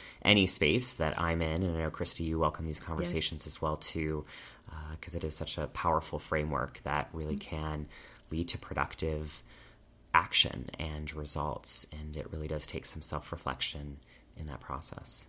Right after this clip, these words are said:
Speaker 2: And I invite all of our mentors in your next co-, um, support call with your program coordinator, uh, share an experience of where you noticed yourself in the dreaded drama triangle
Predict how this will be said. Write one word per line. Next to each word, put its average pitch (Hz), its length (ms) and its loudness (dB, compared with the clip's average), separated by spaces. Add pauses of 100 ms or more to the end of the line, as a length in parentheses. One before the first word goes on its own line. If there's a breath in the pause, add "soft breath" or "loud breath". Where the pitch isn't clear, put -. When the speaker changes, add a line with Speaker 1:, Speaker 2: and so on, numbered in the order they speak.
(120)
Speaker 2:
And 202 120 6
I 196 80 10
invite 185 420 8
all 190 140 6
of 185 100 4
our 185 120 6
mentors 175 580 2
in 175 80 2
your 170 120 2
next - 460 2
co-, - 200 -2 (340)
um, 170 360 -4 (840 loud breath)
support 247 480 8
call 165 300 2
with 180 300 4
your 175 560 4 (200)
program 185 280 6
coordinator, 170 680 4 (380 loud breath)
uh, 185 180 -2
share 214 300 10
an 226 100 12
experience 202 640 4
of 185 140 -2
where 185 140 6
you 190 140 6
noticed 185 400 4
yourself 180 460 4
in 185 100 4
the 180 60 4
dreaded 180 320 2
drama 175 320 0
triangle 185 600 2